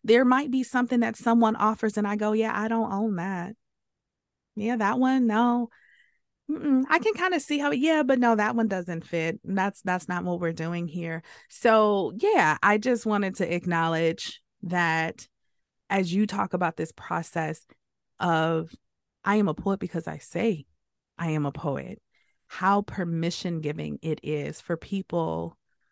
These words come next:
to take a pause and say, "I get to determine who I am and how I show up and the freedom that that brings." And that's so very beautiful.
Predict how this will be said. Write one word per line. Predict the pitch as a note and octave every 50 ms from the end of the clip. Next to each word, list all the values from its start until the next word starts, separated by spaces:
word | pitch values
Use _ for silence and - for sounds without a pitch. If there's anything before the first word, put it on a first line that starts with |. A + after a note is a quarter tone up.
| _ _ _ _ _ -
to | - G#3+
take | - - A#3+ C#4 -
a | - -
pause | - - F3+ F#3+ A3 C4+ C#4 A#3+ -
and | F#3+ F#3+ F#3
say, | - - G3 F#3 F#3 F3+ F3+ F3+ F3+ E3+ - _ _ _ _ _ _ -
"I | G3 G#3 A#3 C#4 F4 F#4 F4 -
get | - C#4+ - -
to | - - B3 A#3
determine | - A#3 A3 - - - - A#3 A#3+ C4+ D4 B3+ G3+ F#3 F3+ F#3 F#3 F3+ F3+ - _ _ _ _ _ _ _ _ _ _ _ _ _ _ _ _ -
who | - B3+ C4 C4
I | B3+ A#3+
am | A#3 A3+ G#3+ G#3 A#3 C#4 D4+ A#3 F#3+ F3+ F#3 F3+ F3+ F3+ G3+ -
and | - G#3 G#3 F#3
how | - - G3+ G#3+ G#3+ G#3+
I | G#3+ G#3 G3
show | - - - G#3+ F#3+ F#3 F#3
up | F3+ G#3+ A3 G3+ F#3+ F3+ - _ _ - _ _ _ _ _ -
and | - G3+ G3+
the | F#3
freedom | F3 - - - G#3+ G#3+ A3 A3+ A3+ G#3 G3 F#3+ F#3 F3+
that | E3+ F#3 F3+ -
that | F#3 F3+ F3+
brings." | E3+ F3 F3+ F#3 F#3 F#3 F3 -
And | F#3 F#3 F3+
that's | F3 F3 F3+ - -
so | - - F#3+ F#3+ F#3+
very | F3+ F3+ F3+ F3+ F3+ E3+
beautiful. | D#3+ E3 F3 F#3 F3+ G3+ F#3+ _ - - E3+ E3+ E3 F3 F3+